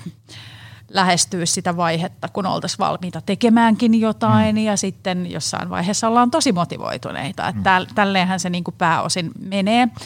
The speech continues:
Speaker 1: Ja sitten toinen asia, mikä tietenkin myös vaikuttaa tuohon sun kuvaamaan,
Speaker 2: Mm.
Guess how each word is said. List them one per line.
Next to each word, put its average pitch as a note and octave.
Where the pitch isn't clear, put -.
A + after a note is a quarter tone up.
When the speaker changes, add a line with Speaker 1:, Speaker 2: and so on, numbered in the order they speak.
Speaker 1:
Ja G3
sitten A#3
toinen A#3+
asia, F#3
mikä F#3
tietenkin F3+
myös E3+
vaikuttaa F3
tuohon F#3
sun F#3
kuvaamaan, F#3+
Speaker 2:
Mm. C3